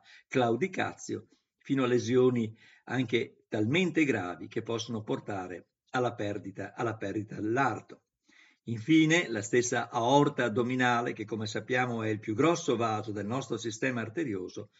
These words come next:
può dilatarsi, diventare, come si dice, aneurismatica, fino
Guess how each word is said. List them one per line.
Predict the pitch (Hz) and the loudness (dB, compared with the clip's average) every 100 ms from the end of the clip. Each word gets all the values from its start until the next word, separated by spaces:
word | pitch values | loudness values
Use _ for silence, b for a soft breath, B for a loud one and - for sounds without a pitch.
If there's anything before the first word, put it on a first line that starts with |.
| _ - | _ -2
può | 139 135 | 6 6
dilatarsi, | 107 156 151 131 123 98 - - 190 - b b _ | 8 6 6 6 2 0 -4 -6 -6 -6 b b _
diventare, | - 104 107 104 120 117 | -10 -8 -4 2 2 2
come | 110 113 | -2 -4
si | 104 110 | -4 -4
dice, | 127 - 117 - | -4 -2 -4 -4
aneurismatica, | 120 117 127 165 151 107 87 - - - | -4 0 2 0 -2 -8 -10 -16 -16 -16
fino | - 139 117 104 | -2 0 0 -2